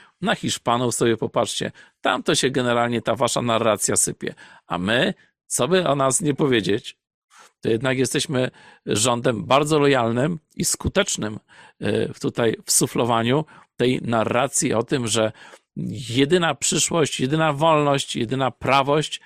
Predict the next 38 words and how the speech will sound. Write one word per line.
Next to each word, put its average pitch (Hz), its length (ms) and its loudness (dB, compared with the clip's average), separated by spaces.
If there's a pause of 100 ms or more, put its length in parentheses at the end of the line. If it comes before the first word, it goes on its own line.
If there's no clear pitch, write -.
(140)
jest - 200 -8
po - 100 -6
stronie 131 380 -2
Stanów 123 460 0
Zjednoczonych 127 640 -6
i - 100 -2
amerykańskiej 117 640 -2
hegemonii. 151 600 -2 (400)
I 110 100 -4
że 117 120 0
jesteśmy 127 400 -2
tym 107 200 -6
murem, 139 540 2 (420)
tym 117 160 -6
murem, 143 500 0 (280)
który 117 320 -4
broni 156 520 0 (220)
nas 131 220 -2
przed 120 240 -2
zalewem, 131 540 2 (400)
e, 117 220 0
dzikich 135 520 -4
ord 135 360 -2
ze 123 180 -2
wschodu. - 500 -2 (300)
W - 20 -20
związku 127 280 -4
z - 80 -4
tym 151 220 0 (400)
oni 147 180 2
nie 156 100 4
mówią 175 200 4
tego 156 200 0
do 160 140 2
nas, 110 300 -4
to - 80 -6
jest 117 100 0
ważne, 123 380 -2